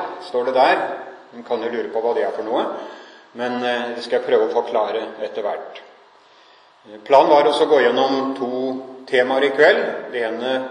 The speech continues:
har med dette her å gjøre, som, som jeg snart skal presentere, og det andre, det var et tema om Jesus, eh, forbilde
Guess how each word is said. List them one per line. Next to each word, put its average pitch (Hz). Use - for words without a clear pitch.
har 117
med 123
dette 120
her 113
å 110
gjøre, 156
som, 123
som 117
jeg 120
snart 117
skal 117
presentere, 120
og 120
det 127
andre, 117
det 117
var 113
et 117
tema 113
om 113
Jesus, 104
eh, 107
forbilde 107